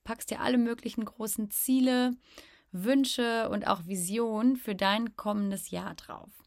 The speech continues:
Und das kann privat, das kann beruflich sein. Es können Dinge sein, die du unbedingt erleben möchtest. Es können Dinge sein, die du vielleicht kaufen möchtest, die du dir wünschst.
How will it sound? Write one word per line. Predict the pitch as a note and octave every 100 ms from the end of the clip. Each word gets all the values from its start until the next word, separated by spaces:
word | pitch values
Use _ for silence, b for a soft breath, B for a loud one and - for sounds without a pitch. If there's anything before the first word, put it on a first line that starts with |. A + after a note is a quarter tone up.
| B B B B B B -
Und | A3 G#3+
das | G#3
kann | - A3+ G#3+
privat, | - A3 A3+ C4 C#4+ D#4 D#4 - -
das | G#3+
kann | - G3+
beruflich | F#3+ G#3 C#4+ C#4+ B3+
sein. | - A3+ A3+ A3 A3+ A3+ B B B B B B
Es | -
können | - G#3+
Dinge | G3 A#3 A3+
sein, | G3+ F#3+ F#3+ F#3+ F#3+
die | F#3
du | F#3+
unbedingt | G3 F#3 F3+ F3 G3+
erleben | A#3+ B3+ C#4 B3
möchtest. | A3+ G#3+ G#3 - G3+ G3 F#3+ - - -
Es | F#3 E3+ -
können | - F#3 F3
Dinge | E3+ F3+ F3
sein, | E3+ E3 E3 E3 E3+
die | E3
du | F3
vielleicht | - G3 D#3+ -
kaufen | - C#4 E4+ - B3+
möchtest, | A#3+ B3 - A3 G#3+ -
die | G#3+
du | G#3
dir | G#3 F#3+
wünschst. | G3 G3 G3 G3+ -